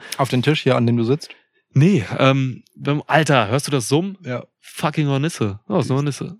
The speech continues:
Speaker 1: Das ist pretty big, yo.
Speaker 2: Ja. Ja, gut, okay.
Speaker 1: Wollen wir weitermachen?
Speaker 2: Ja, ja.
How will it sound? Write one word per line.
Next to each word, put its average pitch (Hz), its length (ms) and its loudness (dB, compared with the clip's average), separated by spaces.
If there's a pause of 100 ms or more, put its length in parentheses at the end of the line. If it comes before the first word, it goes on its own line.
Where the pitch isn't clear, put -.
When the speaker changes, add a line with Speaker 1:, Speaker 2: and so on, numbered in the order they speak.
Speaker 1:
Das 120 100 -14
ist - 220 -20 (120)
pretty 135 200 -8
big, 131 340 -6
yo. 117 240 -10 (220)
Speaker 2:
Ja. 139 260 0 (1300)
Ja, 117 140 -4
gut, 101 180 -6
okay. 104 320 -6 (580)
Speaker 1:
Wollen 113 140 2
wir 107 40 0
weitermachen? 151 600 0
Speaker 2:
Ja, 117 280 6
ja. 123 340 0